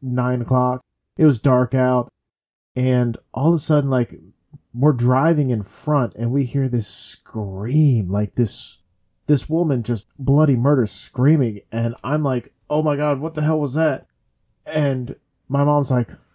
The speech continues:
"What, what was that?" And she goes into fight or flight mode, but to my surprise, she went to fight mode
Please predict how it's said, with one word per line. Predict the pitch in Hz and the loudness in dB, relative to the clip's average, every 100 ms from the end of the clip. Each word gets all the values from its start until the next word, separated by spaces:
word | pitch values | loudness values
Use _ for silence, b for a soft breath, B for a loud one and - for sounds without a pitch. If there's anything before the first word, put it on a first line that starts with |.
| _ _ _ _ | _ _ _ _
"What, | - 190 196 | 0 2 4
what | 208 | 6
was | 170 147 | 6 6
that?" | 214 135 - _ _ _ _ _ | 4 2 -6 _ _ _ _ _
And | 135 151 131 | -6 -6 -4
she | - | -6
goes | 196 294 - | 0 0 2
into | 139 | 0
fight | 104 - 147 147 | -2 0 0 0
or | |
flight | 110 170 196 | 0 2 2
mode, | 123 120 113 | 0 -2 -2
but | 120 127 - _ _ _ _ - | -4 -6 -8 _ _ _ _ -4
to | 147 | 0
my | 147 | 2
surprise, | 156 143 160 165 | 2 2 2 2
she | - | 2
went | 156 135 | 2 2
to | 117 | -2
fight | - - 180 - | -2 0 0 0
mode | 117 110 | 0 0